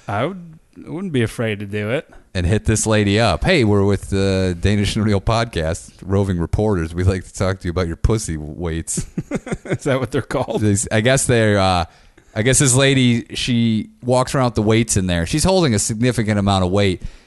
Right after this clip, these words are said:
Speaker 2: and her pussy's so strong that, like, she's broken dicks.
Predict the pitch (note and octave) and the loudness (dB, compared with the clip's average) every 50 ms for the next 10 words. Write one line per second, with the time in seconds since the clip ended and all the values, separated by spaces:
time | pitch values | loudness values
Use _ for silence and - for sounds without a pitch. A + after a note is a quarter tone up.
0 | _ _ _ - - G2+ G#2+ G#2 G2+ F#2+ F#2 - _ _ - - - A2+ - - | _ _ _ -16 -6 -4 -2 0 0 -2 -4 -8 _ _ -10 -4 -4 0 2 2
1 | B2+ C#3 C#3 D3 A#2 - C3 A2 G#2 - - - A#2 A2+ A2+ A2+ G#2+ G2+ F2 E2 | 2 2 2 0 0 0 0 0 -2 -2 -2 0 0 2 2 2 2 0 -2 -4
2 | - F2+ F2+ E2+ - - - - A#2 G#2 G2 E2 G2+ G#2+ G#2 G#2+ A2 A2 A#2 G2 | -4 -4 -6 -6 -6 -8 -6 -4 -4 -4 -2 0 0 2 2 2 0 0 -2 -2
3 | G2 F#2 E2+ D#2+ E2+ - A2 G2 F#2+ - - - - - - | 0 -2 -4 -6 -4 -2 -2 -2 -2 -4 -6 -6 -8 -10 -12